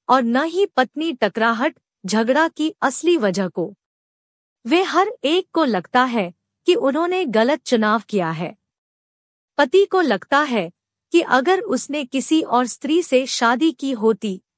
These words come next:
तो सब कुछ बेहतर हो जाता, और पत्नी को लगता है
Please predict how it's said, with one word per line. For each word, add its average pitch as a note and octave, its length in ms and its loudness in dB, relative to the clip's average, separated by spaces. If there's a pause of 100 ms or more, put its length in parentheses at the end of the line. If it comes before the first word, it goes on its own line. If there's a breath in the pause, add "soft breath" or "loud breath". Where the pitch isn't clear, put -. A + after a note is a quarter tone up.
तो A#3+ 120 4
सब D#4+ 360 -2
कुछ F4 240 -2
बेहतर G#3+ 420 -2
हो G#3 220 0
जाता, F3 460 -4 (400)
और C4+ 160 2
पत्नी D4+ 440 -2
को C#4+ 160 2
लगता F#3+ 380 0
है G3 240 -4